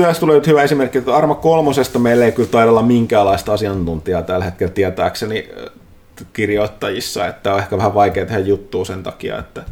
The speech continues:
vo-, joskus käy näin pelien suhteen näinkin, että ei voi oikein tekijöitä. Ja nyt varmasti Arma kolmosen pelaajille iso juttu, mutta mä en nyt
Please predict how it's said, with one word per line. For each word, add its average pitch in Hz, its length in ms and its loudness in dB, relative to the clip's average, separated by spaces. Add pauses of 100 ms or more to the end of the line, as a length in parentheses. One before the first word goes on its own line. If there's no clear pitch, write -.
(320)
vo-, 117 120 2
joskus 135 380 2
käy 147 180 4
näin 139 200 2
pelien 131 280 4
suhteen 117 380 0
näinkin, 104 360 0
että 95 200 -6
ei 98 60 0
voi 101 100 0
oikein 104 320 -2
tekijöitä. - 580 -2 (1040)
Ja 110 280 0
nyt - 400 -4 (140)
varmasti 117 640 -2 (340)
Arma 117 200 0
kolmosen 117 440 2
pelaajille 110 420 4
iso 127 160 4
juttu, 104 340 4
mutta 101 220 -4
mä 104 140 4
en 104 60 0
nyt 98 80 -8